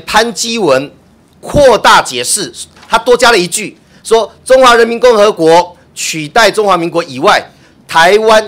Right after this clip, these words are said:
啊，他确认，联合国确认台湾属于中国的一部分。那个时候，美国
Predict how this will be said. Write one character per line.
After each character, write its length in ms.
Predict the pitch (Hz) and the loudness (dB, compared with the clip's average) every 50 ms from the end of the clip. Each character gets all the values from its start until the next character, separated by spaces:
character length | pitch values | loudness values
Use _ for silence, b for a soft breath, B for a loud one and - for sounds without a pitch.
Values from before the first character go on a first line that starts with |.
| - | -6
啊， 80 | - 147 | -8 -4
他 100 | 196 196 | -4 -4
确 300 | - - - - 277 233 | -4 -4 -4 0 2 2
认， 120 | 220 208 170 | 2 2 2
联 120 | 214 226 | 2 2
合 80 | 233 233 | 2 2
国 160 | 185 196 196 | 0 0 -2
确 300 | 202 - - 240 226 214 | -2 -2 0 0 2 2
认 180 | 226 208 147 - B B B B | 2 0 -2 -4 B B B B
台 220 | - - 165 175 196 | -4 -2 0 0 2
湾 160 | 214 220 220 | 0 0 -2
属 180 | 214 - 131 | -4 -8 -10
于 120 | 123 135 143 | -12 -12 -10
中 180 | - 185 185 | -8 -6 -6
国 100 | 180 165 | -4 -4
的 60 | 139 139 | -6 -6
一 80 | 135 | -8
部 180 | 135 - 175 135 | -12 -12 -14 -8
分。 240 | 120 165 135 98 87 _ _ _ _ b b b b b b b b | -6 -4 -4 -4 -6 _ _ _ _ b b b b b b b b
那 160 | b 208 285 | b -2 0
个 100 | 277 262 | 2 2
时 120 | 214 - 240 | 2 2 2
候， 80 | 233 | 2
美 200 | 202 180 151 135 | 2 0 -2 -4
国 320 | 113 - 127 131 135 156 | -4 -6 -4 -2 0 0